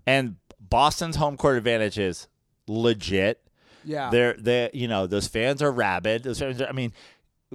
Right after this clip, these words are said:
Speaker 1: LeBron James, just look at the way LeBron James is walking off the court with a concussion, and guys are fucking giving him the finger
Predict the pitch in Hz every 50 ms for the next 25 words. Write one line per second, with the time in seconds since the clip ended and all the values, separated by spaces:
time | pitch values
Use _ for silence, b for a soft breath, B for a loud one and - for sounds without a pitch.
0 | 127 120 - - 139 135 135 185 196 190 180 156 175 180 175 160 147 135 120 -
1 | - _ - 123 127 143 160 156 139 131 135 156 165 - 180 - 165 151 151 143
2 | 131 127 113 139 143 143 139 139 147 139 120 110 110 104 107 113 127 135 139 -
3 | 165 143 131 123 - 113 117 120 120 - 135 113 - - 135 131 120 110 107 113
4 | - - 98 92 - 120 120 113 113 113 92 92 - 101 107 107 95 117 110 117
5 | 120 113 110 92 - - 120 107 - 113 104 90 104 92 104 98 90 80 73 -
6 | - 117 113 113 110 110 107 104 101